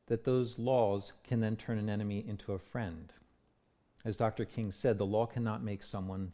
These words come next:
love you." It's not wrong to address these external circumstances that are evil,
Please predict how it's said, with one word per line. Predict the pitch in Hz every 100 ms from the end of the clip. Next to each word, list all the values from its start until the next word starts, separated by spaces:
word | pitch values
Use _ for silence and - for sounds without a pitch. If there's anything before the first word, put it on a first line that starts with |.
| -
love | 127 139 120
you." | - 95 - _ _ _ _ _ _ _ _ _ _ _ _
It's | -
not | 127 143
wrong | 143 185 196
to | -
address | 123 113 104 -
these | 107
external | 104 98 - 113 101
circumstances | - 104 - 95 - 90 - 85
that | 85 85
are | 90
evil, | 98 87 85 82